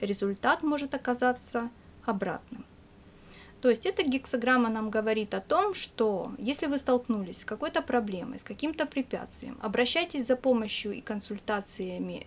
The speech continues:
только к тем людям, которые через эти проблемы проходили, а не к тем, кто с этими проблемами никогда не сталкивался. То есть если вы, допустим, спрашиваете у кого-то, как избавиться от одиночества, не ищите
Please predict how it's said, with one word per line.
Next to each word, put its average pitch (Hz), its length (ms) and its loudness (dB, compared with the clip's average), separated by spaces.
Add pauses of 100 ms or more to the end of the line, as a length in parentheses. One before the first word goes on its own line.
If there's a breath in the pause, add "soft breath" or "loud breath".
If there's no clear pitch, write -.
только 196 300 0
к - 80 -10
тем 359 280 0
людям, 202 320 2
которые 262 320 -2
через 233 260 -2
эти 269 200 0
проблемы 220 520 0
проходили, 208 840 -4 (640 loud breath)
а 254 120 8
не 240 140 6
к 220 120 -10
тем, 339 360 2
кто - 280 -6
с - 100 -2
этими 233 260 0
проблемами 214 600 0
никогда 196 440 -4
не 110 140 -2
сталкивался. - 920 -8 (1000 loud breath)
То 247 80 8
есть 240 140 8
если 302 260 4
вы, 277 140 4
допустим, 269 500 4
спрашиваете 254 600 4
у 240 60 2
кого-то, 247 360 4
как 247 220 2
избавиться 240 560 2
от 226 120 -4
одиночества, 233 880 0 (340 loud breath)
не 262 180 8
ищите 269 720 0